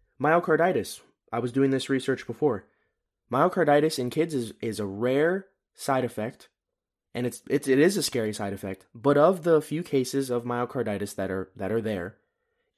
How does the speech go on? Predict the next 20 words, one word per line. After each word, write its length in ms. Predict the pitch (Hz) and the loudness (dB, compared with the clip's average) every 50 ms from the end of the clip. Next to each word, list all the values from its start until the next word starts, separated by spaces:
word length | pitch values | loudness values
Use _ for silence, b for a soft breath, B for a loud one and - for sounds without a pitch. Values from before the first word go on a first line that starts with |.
| _ _ _ | _ _ _
it's 140 | - - - | -16 -16 -2
twenty-seven 480 | - 170 170 156 - 156 147 143 143 | 0 2 2 2 2 2 2 2 0
times 320 | 143 156 139 135 135 127 127 | -2 -2 -4 -4 -4 -4 -4
more 180 | 127 127 120 | -4 -2 0
likely 460 | 113 113 117 113 - 117 113 117 117 _ _ _ | 0 0 -2 -2 -4 -6 -6 -6 -10 _ _ _
for 420 | _ _ - 101 95 87 90 92 98 | _ _ -2 -2 -2 -2 -4 -6 -8
males 460 | 98 98 110 127 139 156 170 185 190 - | -8 -4 -2 0 2 2 2 0 -2 -6
ages 280 | - 113 101 107 101 101 | -8 -6 -6 -6 -8 -4
zero 180 | 117 117 117 | -2 -2 -2
to 80 | 113 110 | -2 -2
twenty-four. 600 | - - 117 104 101 - - 135 156 170 190 - _ _ _ _ _ b b b b b b b b b b b b _ _ | -4 -6 -8 -8 -6 -2 2 4 4 4 2 -2 _ _ _ _ _ b b b b b b b b b b b b _ _
And 500 | 107 - - 113 113 113 110 113 117 107 - _ _ _ _ _ _ _ _ _ _ _ _ _ - | -8 -6 -4 -4 -4 -4 -4 -6 -8 -10 -12 _ _ _ _ _ _ _ _ _ _ _ _ _ 2
of 240 | 147 170 185 175 | 4 4 4 2
the 80 | 175 185 | -2 -4
people 320 | 185 - 170 160 - 156 | -4 -4 -6 -2 0 0
who 120 | 151 151 143 | 0 0 0
get 160 | 143 143 135 | 2 2 0
myocarditis, 840 | 139 135 131 131 127 - 139 127 117 117 107 101 107 110 - - - _ _ _ _ _ | 0 -2 -2 -4 -4 -4 -4 -4 -2 -2 -2 -2 -4 -6 -6 -10 -16 _ _ _ _ _
so 240 | _ - 160 170 - | _ 0 2 2 2
far, 440 | - - 151 139 135 139 139 139 | 4 4 4 4 4 4 0 -2